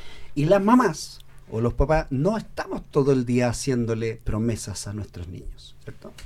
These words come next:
Hay cosas que sí, pero la promesa de seguridad,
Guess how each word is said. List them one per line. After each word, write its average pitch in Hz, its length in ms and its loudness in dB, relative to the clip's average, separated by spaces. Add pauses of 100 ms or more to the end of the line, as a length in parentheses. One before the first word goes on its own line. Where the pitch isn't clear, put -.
(160)
Hay 135 120 2
cosas 160 280 0
que 226 100 0
sí, 190 260 0 (540)
pero 117 180 0
la 113 300 -4 (180)
promesa 123 360 0
de 110 100 -4
seguridad, 127 720 2